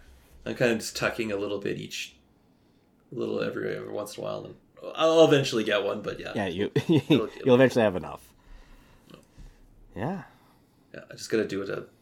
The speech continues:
Speaker 1: not gonna break the bank to do it. It's a, I mean,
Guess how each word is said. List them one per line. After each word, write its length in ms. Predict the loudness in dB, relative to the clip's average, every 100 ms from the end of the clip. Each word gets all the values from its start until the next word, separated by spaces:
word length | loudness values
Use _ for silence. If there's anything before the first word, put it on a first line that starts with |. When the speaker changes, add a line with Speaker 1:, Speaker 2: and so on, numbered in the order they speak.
| _ _
Speaker 1:
not 160 | 0 2
gonna 140 | 0
break 220 | 0 -2
the 60 | -4
bank 240 | -10 -12
to 80 | -14
do 120 | -16
it. 120 | -18 -6
It's 180 | -4 2
a, 220 | 2 0 -8 _ _ _ _ -4
I 80 | -4
mean, 240 | -4 -10